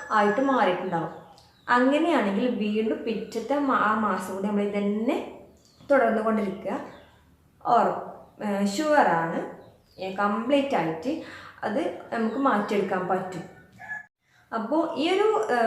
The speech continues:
രീതിയാണ് ഞാൻ എൻ്റെ, ഏ, കുട്ടിക്ക് ഉപയോഗിച്ചിട്ട്, ഏ, ഇതാക്കിയിട്ടുള്ളത്.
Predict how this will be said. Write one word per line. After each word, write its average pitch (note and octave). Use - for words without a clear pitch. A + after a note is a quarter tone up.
രീതിയാണ് A#3
ഞാൻ G#3
എൻ്റെ, G#3
ഏ, -
കുട്ടിക്ക് G#3
ഉപയോഗിച്ചിട്ട്, G3
ഏ, F3+
ഇതാക്കിയിട്ടുള്ളത്. F#3